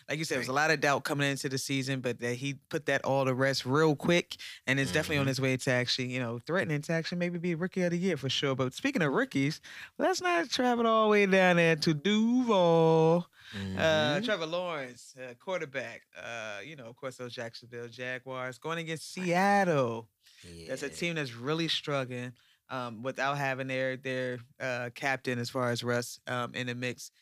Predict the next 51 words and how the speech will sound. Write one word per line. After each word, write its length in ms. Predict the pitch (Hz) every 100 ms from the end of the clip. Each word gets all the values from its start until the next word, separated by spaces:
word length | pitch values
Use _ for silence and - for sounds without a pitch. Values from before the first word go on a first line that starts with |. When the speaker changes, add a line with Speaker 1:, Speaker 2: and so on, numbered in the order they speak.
| _ _ -
Speaker 1:
And 80 |
that's 100 | 160
just, 260 | 190 175 160
you 60 | 208
know, 60 |
Speaker 2:
Mm-hmm. 80 | 135
Speaker 1:
that's 160 | 170 185
just 160 | 170
something 200 | 175 160
that 100 | 143
kinda 440 | 160 147 135 123 120 -
expected. 420 | 127 - 127 120
We 80 | 123
know 160 | 135 131
that 120 | 120
they 100 | 117
would 100 | 110
take 140 | 127
a 60 | -
step 260 | - 107 101
back 220 | 110 113
without 240 | 110 113
having 260 | 113 107 107
Russ. 300 | 120 113 - - - -
Um, 460 | 127 127 123 120 113
but, 260 | 139 139 -
you 100 | 202
know, 120 | 143
this 160 | 185
is 80 | 208
a 60 | 185
big 200 | 190 185
thing. 280 | 156 120 123
Can 220 | - 156
he 80 | 180
go, 300 | 202 202 196
can, 380 | 185 185 170 151
can 200 | 180 165
a 60 |
rookie 240 | 151 254 233
go 180 | 185 190
into 220 | 170 156
the 80 | 120
twelfth 640 | - 160 147 110 107 - _ - - _
and 180 | - 135
actually 540 | 147 147 - 131 113 -
pull 220 | - 170 160
out 140 | 143
a 80 | 120
win? 500 | 117 185 277 320 311 _ _ - - - - -
Speaker 2:
Mm. 300 | 101 95